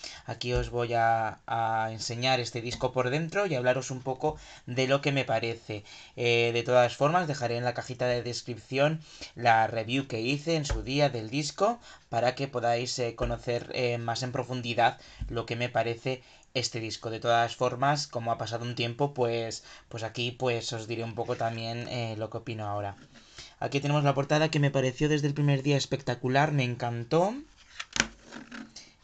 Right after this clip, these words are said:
El lomo, porque por fin hoy, <laughs> eh, os lo puedo poner del derecho, porque siempre los pongo del revés. Y la contraportada.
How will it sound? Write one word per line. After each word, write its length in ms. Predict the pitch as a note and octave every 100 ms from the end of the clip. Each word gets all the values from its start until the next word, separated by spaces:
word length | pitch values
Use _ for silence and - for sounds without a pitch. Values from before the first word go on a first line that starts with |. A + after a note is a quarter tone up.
| _ -
El 60 |
lomo, 400 | A2+ C#3+ F3 B3+ C#4+ _
porque 260 | B2 A#2 A#2
por 180 | A#2+ G#2+
fin 240 | B2+ B2+
hoy, 260 | B2 B2 A2+ C#3 - -
<laughs> 280 | - -
eh, 460 | B2+ B2+ A#2+ A#2 A#2+
os 180 | - A#2
lo 160 | A#2+ -
puedo 340 | B2 B2 A#2+
poner 320 | A#2+ A#2+ A#2+
del 240 | A2+ A#2 A2
derecho, 380 | A2 A2+ - E3+
porque 180 | D3+
siempre 220 | C3+ C#3+ A2
los 120 | A2
pongo 180 | A#2 A2+
del 160 | G#2+
revés. 440 | A2+ A#2+ D#3+ G3+ - - - - - - -
Y 180 | - D3+
la 120 | E3+
contraportada. 840 | E3 D#3 D#3+ D3+ C#3 B2 A2+ G#2